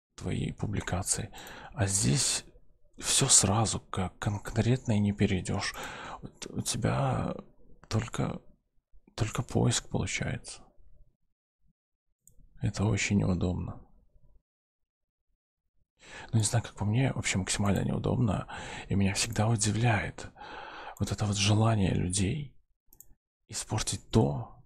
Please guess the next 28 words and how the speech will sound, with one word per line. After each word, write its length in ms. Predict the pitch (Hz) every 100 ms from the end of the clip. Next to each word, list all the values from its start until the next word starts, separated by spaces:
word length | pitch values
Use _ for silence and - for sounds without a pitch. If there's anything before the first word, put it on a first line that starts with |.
| - -
что 360 | - - 101 - -
идеально. 800 | 98 95 113 123 92 82 - - - - -
Зачем 460 | 95 95 - 131 104
портить 360 | 110 - 104
то, 140 | - 131
что 240 | - 101
идеально? 520 | 98 101 98 135 - - - - -
Вот, 220 | - - -
вот 140 | 107 - -
см-, 300 | - - - -
смотришь 480 | - 104 147 -
на 160 | 113 95
это 140 | 92 -
и 120 | 98
видишь 300 | 107 123 -
идеальный 480 | - 90 92 117 92
интерфейс. 580 | - - - 92 - - - - - - -
М, 140 | - - -
здесь 220 | 101 101
все 280 | - - 131
максимально 760 | 120 - - 101 107 117 90 - - -
круто. 600 | - 110 117 - - - - - _ _ - _ _ - _ _ _ - - _ - - - -
Но 400 | 101 90 90 -
у 80 | 110
людей 260 | 95 95 98
всегда 260 | - 98
появляется 400 | 98 101 98 101
желание 640 | 101 98 98 175 - -